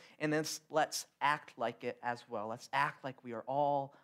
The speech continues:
on the same team, and we understand that we are all on the same team. I don't care if you are white, if you're black, if you're rich, if you're poor, if you're a Jew, if you're a Gentile, whatever it may be.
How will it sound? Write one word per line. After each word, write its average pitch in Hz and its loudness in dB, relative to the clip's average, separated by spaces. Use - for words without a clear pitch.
on 131 -2
the 123 -4
same 131 -6
team, 127 -10
and 127 -8
we 123 -8
understand 139 -2
that 104 -10
we 123 -6
are 113 -6
all 131 2
on 127 -2
the 123 -6
same 120 -6
team. 104 -16
I 139 4
don't 147 0
care 147 0
if 120 -6
you 131 -2
are 110 -2
white, 202 2
if 123 -10
you're 104 -8
black, 185 2
if - -12
you're 107 -10
rich, 175 0
if 113 -12
you're 95 -16
poor, 180 2
if - -14
you're 113 -6
a 113 -10
Jew, 196 -4
if 147 -10
you're 113 -6
a - -10
Gentile, 170 0
whatever 294 6
it 285 2
may 277 6
be. 208 0